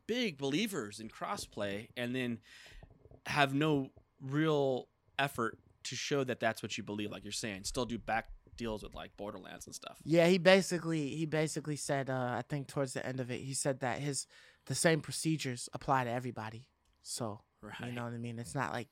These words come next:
Speaker 2: we're giving favoritism or something like that. <laughs> You know, but
Speaker 1: Right.
Speaker 2: <laughs> but yeah, but, uh, moving on, um, it looks like
Speaker 1: Sony
Speaker 2: Yeah.
Speaker 1: trademarked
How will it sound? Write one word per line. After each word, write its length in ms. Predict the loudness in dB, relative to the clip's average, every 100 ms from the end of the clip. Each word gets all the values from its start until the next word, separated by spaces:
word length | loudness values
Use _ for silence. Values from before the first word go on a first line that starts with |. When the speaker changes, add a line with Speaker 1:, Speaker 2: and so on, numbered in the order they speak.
| -14
Speaker 2:
we're 200 | -6 -6
giving 320 | -4 -4 -6 -6
favoritism 680 | -4 -4 -6 -8 -8 -8
or 40 | -8
something 320 | -10 -10 -10
like 160 | -12 -8
that. 200 | -8 -10 _ -18 -12
<laughs> 80 | 4
You 160 | 8 8 8
know, 120 | 6 6 2 2 -4 -2
but 280 | -2 0 -2 -4 -8
Speaker 1:
Right. 280 | -6 -4 -4 -6 -6 -8 -12
Speaker 2:
<laughs> 380 | -14 -16 -16 0
but 220 | 4 4
yeah, 320 | 4 2 0 2
but, 200 | 4 6
uh, 460 | 8 8 6 4 -4 -18 _ 4
moving 360 | 6 8 6 6
on, 460 | 4 4 0 -6 -10 -4
um, 460 | -2 0 -2 -6 -4
it 120 | 0
looks 380 | 4 4 4 0
like 420 | 2 4 2 -4 -18 _ _ _ -20 _ -20 _ _ -20 -20 -10
Speaker 1:
Sony 440 | -2 0 0 -4 -12 _ -20 -20 -20 -12
Speaker 2:
Yeah. 380 | -4 -2 -2 0
Speaker 1:
trademarked 720 | 4 4 4 0 0 -6